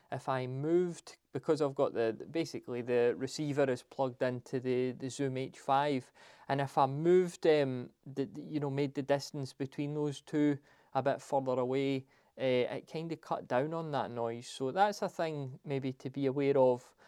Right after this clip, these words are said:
And I'm gonna do a sound sample outside, and wh-, what the plan was, was to put the, the Zoom H five and the receiver into a bag together.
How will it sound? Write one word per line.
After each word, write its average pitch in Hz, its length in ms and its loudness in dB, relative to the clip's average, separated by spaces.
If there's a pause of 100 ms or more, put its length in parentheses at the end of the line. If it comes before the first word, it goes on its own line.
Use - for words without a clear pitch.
(240)
And 123 600 0
I'm 143 140 -8
gonna 196 260 6
do 143 120 6
a 131 80 8
sound 139 320 -2
sample 127 560 -2
outside, 170 580 4
and 143 160 -4
wh-, - 240 -6
what 175 140 0
the 147 80 -6
plan 135 340 2
was, 143 440 2 (340)
was 131 160 -6
to - 100 -6
put 156 300 -4
the, 139 220 2
the 131 160 -6
Zoom 131 260 -4
H 127 180 -8
five 123 560 0 (420)
and 131 360 0
the 135 100 0
receiver 127 560 -2 (320)
into 135 240 0
a 117 60 2
bag 156 400 6 (180)
together. 127 480 4